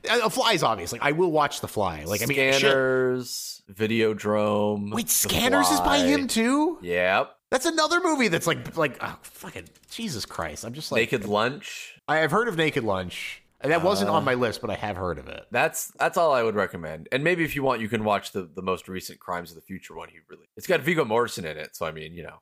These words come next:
Speaker 1: Yeah, I mean, he's great. Was he in Eastern Promises?
Speaker 2: Yeah, yeah. He, he did all that stuff with him. He, he, like, Viggo Mortensen's his muse right now, I think.
Speaker 1: <laughs>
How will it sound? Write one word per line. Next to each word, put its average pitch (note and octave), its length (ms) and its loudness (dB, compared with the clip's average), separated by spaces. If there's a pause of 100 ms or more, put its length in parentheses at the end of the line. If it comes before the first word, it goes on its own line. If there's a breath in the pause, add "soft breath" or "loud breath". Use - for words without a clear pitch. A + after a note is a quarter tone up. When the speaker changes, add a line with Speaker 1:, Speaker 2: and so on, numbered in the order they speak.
(160)
Speaker 1:
Yeah, A#2 120 -8
I F2 100 -10
mean, D#2+ 140 -6
he's G2+ 120 -4
great. B2+ 420 -2 (180)
Was A2+ 140 -2
he C3+ 100 0
in C#3+ 60 -2
Eastern C#3+ 280 -4
Promises? A#2 600 -6 (180)
Speaker 2:
Yeah, D3+ 160 2
yeah. A#2+ 220 4
He, B2 360 -6 (180)
he C#3 160 0
did E3+ 140 2
all C#3+ 200 4
that A2+ 200 0
stuff - 260 -4
with F2+ 120 -10
him. D2+ 180 -12
He, G#2 140 -8
he, G#2+ 120 -10
like, F#2 400 -4
Viggo C#3+ 220 0
Mortensen's B2+ 480 -2
his F#2 180 -8
muse F2 480 -10
right - 220 -12
now, D2 220 -12
I - 60 -18
think. - 1000 -8
Speaker 1:
<laughs> - 60 -20